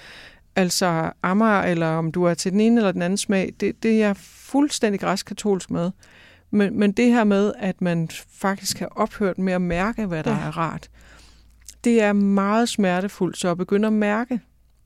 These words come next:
Speaker 1: For der kan være mange årsager, og det er jo også derfor, vi slubrer de her makeover-programmer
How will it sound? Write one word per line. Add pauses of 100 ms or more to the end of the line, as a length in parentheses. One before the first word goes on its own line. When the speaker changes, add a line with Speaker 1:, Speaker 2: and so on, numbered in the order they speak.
(120)
Speaker 1:
For
der
kan
være
mange
årsager,
og
det
er
jo
også
derfor,
vi (460)
slubrer
de
her
makeover-programmer